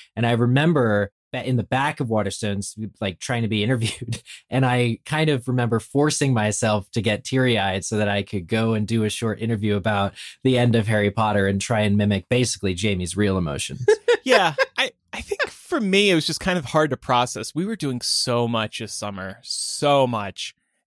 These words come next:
Speaker 2: And I think it's one of those things where, like, the emotions don't really hit you until it's all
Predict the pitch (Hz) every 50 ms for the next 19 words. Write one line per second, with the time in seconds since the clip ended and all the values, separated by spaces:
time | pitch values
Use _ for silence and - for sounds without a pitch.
0 | _ _ 135 131 127 123 120 117 117 113 113 113 110 104 - _ _ _ _ -
1 | - - _ - 147 156 165 202 190 165 - 170 165 156 147 143 131 - - 143
2 | 139 135 135 123 127 127 123 120 117 113 110 107 - _ _ _ _ _ - 123
3 | 120 113 117 117 113 117 - - 127 123 - - 120 95 107 113 110 104 98 104
4 | 117 - - 120 123 123 127 123 - - 120 113 113 110 104 - - - - -
5 | - _ - 120 117 113 113 107